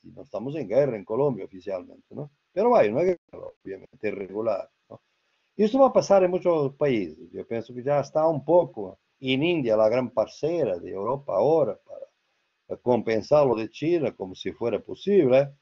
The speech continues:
Eh, la India va a pasar por lo mismo, ¿no? Y no vamos a ver lo que está, eh, a pasar en otros países, pues parece que la periferia del capitalismo,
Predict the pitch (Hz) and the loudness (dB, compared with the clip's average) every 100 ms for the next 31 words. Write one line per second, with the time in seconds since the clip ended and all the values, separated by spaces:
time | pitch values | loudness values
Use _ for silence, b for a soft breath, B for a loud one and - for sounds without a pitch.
0 | _ _ _ - 113 113 110 110 107 110 | _ _ _ 2 6 8 8 6 4 0
1 | 107 113 127 160 139 107 113 110 - 104 | -6 -4 -4 -4 -4 -6 -6 -8 -8 -12
2 | - 104 - _ - - 131 _ _ _ | -12 -16 -20 _ -14 -12 -12 _ _ _
3 | b b - 170 220 226 208 165 208 214 | b b -2 0 0 0 -2 0 2 2
4 | 190 160 139 - 156 165 165 - 131 113 | 2 -2 -6 0 2 2 -2 -8 -4 -2
5 | 107 107 - 107 117 - 120 120 117 127 | -4 -8 -12 -6 -6 -2 -2 -2 -4 -6
6 | 139 143 170 143 151 147 151 - - 147 | -10 -4 -4 -2 -4 -6 -8 -6 2 6
7 | 160 208 214 - 208 190 _ - 135 131 | 8 6 2 -6 -10 -12 _ -10 -6 -6
8 | - 120 113 185 180 139 117 123 139 143 | -6 -10 -6 -4 -4 -4 -4 -6 -8 -10
9 | 151 156 113 107 110 131 147 143 | -8 -8 -6 -6 -4 -4 -4 -6